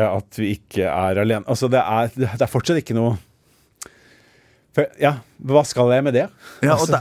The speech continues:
Speaker 2: og det er, men jeg legger også merke til, eh, hvis det skulle vært en, et, eh, et, eh, jordisk opplegg,
Speaker 1: Mm.
Speaker 2: så er det jo U S A snakker,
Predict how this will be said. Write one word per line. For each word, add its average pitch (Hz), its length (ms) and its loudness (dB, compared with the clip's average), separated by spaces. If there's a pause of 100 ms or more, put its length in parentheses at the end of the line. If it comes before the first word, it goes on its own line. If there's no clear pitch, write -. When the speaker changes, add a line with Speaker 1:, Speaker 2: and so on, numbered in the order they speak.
Speaker 2:
og 156 100 -2
det 147 140 2
er, 170 280 2 (520)
men 151 140 2
jeg 170 80 0
legger 139 200 0
også - 140 -4
merke 147 200 -2
til, 240 200 -2
eh, - 160 -2
hvis 135 160 -4
det 135 80 -4
skulle 131 220 0
vært - 240 -6
en, 113 180 0
et, 117 320 -6
eh, 107 380 0
et, - 260 -8
eh, 98 540 0
jordisk 113 720 -4 (380)
opplegg, - 420 -4 (220)
Speaker 1:
Mm. 92 140 0 (200)
Speaker 2:
så - 140 0
er 95 100 4
det 101 60 0
jo 101 80 2
U 101 80 0
S 104 160 -2
A 92 80 4
snakker, - 340 -6